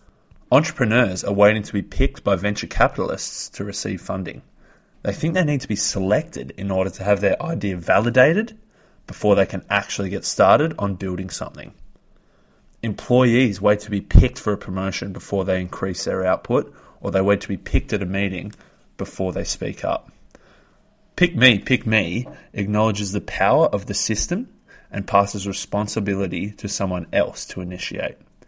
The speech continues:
Even better, pick me moves the blame from you to them. We think that if we don't get picked, it's their fault, not ours. Reject the tyranny of being picked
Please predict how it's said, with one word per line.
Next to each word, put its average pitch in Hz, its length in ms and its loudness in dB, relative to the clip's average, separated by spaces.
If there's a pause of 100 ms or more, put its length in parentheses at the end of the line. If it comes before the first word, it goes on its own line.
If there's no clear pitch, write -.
(1120)
Even 113 280 4
better, 95 400 4 (140)
pick - 260 0
me 113 400 4 (260)
moves 101 280 0
the 98 60 -2
blame 95 380 0
from 90 220 -6
you 127 440 2 (120)
to - 100 -6
them. 95 380 -6 (680)
We 104 100 -6
think 139 200 0
that 139 120 0
if 127 120 0
we 117 80 4
don't 113 260 2
get 107 220 0
picked, - 400 -2 (100)
it's - 140 -8
their 95 300 4
fault, 85 340 -4
not 95 260 -4
ours. - 440 -4 (560)
Reject 101 400 2
the 127 80 0
tyranny 117 520 8
of 92 140 -6
being 98 240 -4
picked - 480 -12